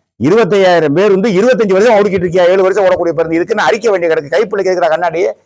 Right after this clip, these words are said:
ஏய், கைப்புண்ணுக்கு எதுக்கு கண்ணாடி? தூக்கி எறிஞ்சிட்டு போயா, நான் சொல்லவா? இருபத்தி மூணாயிரத்தி ஐந்நூறு பஸ் லோக்கல் தூக்கி எரியத்தே லாய்க்கு, ஏழை விட்டு ஆயிரத்தி ஐநூறு ரூபாய்க்கு தான் போகும். இதுக்கு என்ன அறிக்கை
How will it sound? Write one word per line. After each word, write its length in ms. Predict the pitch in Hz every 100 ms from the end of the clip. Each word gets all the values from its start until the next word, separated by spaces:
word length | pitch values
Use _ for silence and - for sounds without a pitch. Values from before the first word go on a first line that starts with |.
| _ _
ஏய், 160 | 220 -
கைப்புண்ணுக்கு 520 | 190 220 247 220 196
எதுக்கு 200 | 226 220 185
கண்ணாடி? 340 | 202 226 190 160 - _ _
தூக்கி 220 | 277 254 285
எறிஞ்சிட்டு 260 | 240 214 196
போயா, 180 | 190 165
நான் 160 | 190 220
சொல்லவா? 300 | 208 202 220 190 - _ _ 160
இருபத்தி 320 | 269 269 214 214
மூணாயிரத்தி 400 | 220 208 196 190
ஐந்நூறு 240 | 185 180 165
பஸ் 160 | 214 220 175
லோக்கல் 340 | 247 - 196 - - 240
தூக்கி 200 | 220 190
எரியத்தே 260 | 220 214 180
லாய்க்கு, 220 | 156 127 - - 143
ஏழை 140 | 214 190
விட்டு 140 | 156 165
ஆயிரத்தி 240 | 170 208 165
ஐநூறு 80 |
ரூபாய்க்கு 180 | 151 165
தான் 100 | 139
போகும். 140 | 127 143
இதுக்கு 160 | 147 196
என்ன 100 | 151
அறிக்கை 200 | 190 220